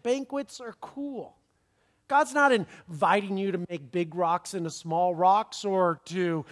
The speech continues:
you know, uh, siphon water out of a swamp and filter it. No, he's inviting you to a banquet, something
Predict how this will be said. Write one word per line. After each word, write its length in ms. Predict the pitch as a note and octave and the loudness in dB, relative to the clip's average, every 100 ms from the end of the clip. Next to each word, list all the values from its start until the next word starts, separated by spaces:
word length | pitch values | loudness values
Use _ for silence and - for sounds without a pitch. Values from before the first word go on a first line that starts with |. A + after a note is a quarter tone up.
| - | -12
you 200 | G3+ G#3 | 0 4
know, 360 | G3 F#3 F3 D#3+ - - | 6 8 6 4 -4 -2
uh, 340 | A3 F#3 F3 E3 | 6 8 8 6
siphon 600 | - G3 G#3 G#3 A3 F#3 | 2 4 4 2 -2 4
water 360 | F#3 G3 G#3 | 6 8 6
out 200 | F3+ F3+ | 6 6
of 100 | F3+ | 4
a 80 | E3 | -2
swamp 640 | - - D#3+ F3 G3+ A3 F#3 | -6 -8 -4 0 2 0 -2
and 120 | D#3 | -6
filter 560 | - F3 F3+ - A3+ | -4 -2 -2 -6 -2
it. 140 | C4 D4+ | -2 0
No, 480 | E4+ F4 D#4+ B3 - _ _ | 0 4 4 2 -6 _ _
he's 200 | C4 A3+ | -4 -2
inviting 640 | A#3+ G3+ A3 A#3 B3+ B3+ A#3 | -2 -2 -2 0 0 -2 -4
you 340 | F#3 F3+ F3+ - | -2 -2 -4 -10
to 200 | G#3+ G3+ | -4 -2
a 60 | |
banquet, 640 | C#3+ G#3 G3+ G#3 G#3+ F#3+ - - - | -2 -2 -4 -4 -2 -2 -4 -16 -16
something 840 | - F#3+ A3+ B3+ G#3 G3 F#3 F#3 | -10 -2 -2 -2 -4 -2 -2 -2